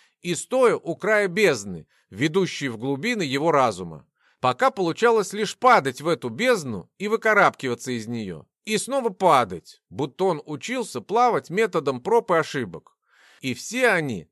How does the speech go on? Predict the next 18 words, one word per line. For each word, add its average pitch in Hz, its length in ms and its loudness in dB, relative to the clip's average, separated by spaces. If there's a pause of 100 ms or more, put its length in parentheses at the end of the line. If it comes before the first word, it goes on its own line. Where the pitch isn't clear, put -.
так 240 240 2
были 196 180 4
заняты 165 480 0
тренировками, 135 880 -2 (220)
что - 260 -2
не 160 140 0
заметили 156 800 -2
мелькнувший 190 640 -2
в 143 100 -6
дверях 165 400 0
невысокий 185 520 -2
силуэт. 151 640 0 (180)
Саша 240 460 2
склонился 175 680 -2
над 156 220 -4
неподвижным 185 680 0
обломком 175 480 0
железобетона. 139 880 -4